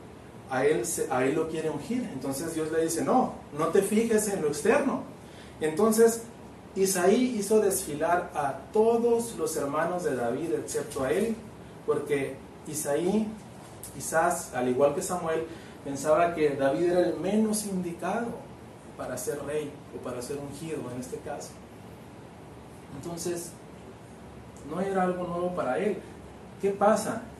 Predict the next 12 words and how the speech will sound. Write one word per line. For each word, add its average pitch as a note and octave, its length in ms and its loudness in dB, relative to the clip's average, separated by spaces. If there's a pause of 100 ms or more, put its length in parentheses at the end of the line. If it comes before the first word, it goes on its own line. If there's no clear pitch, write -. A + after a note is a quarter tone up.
(460)
Entonces E3+ 480 -2
Israel E3 760 2 (160)
menosprecia C3+ 1000 -2 (300)
a C3+ 60 -6
quien B2+ 260 -2
daría C3+ 540 -2
la B2+ 160 -2
cara A#2+ 400 -6
por A#2+ 160 -2
ellos. B2+ 380 -4 (880)
Nosotros G3 460 -4
también, E3 500 -2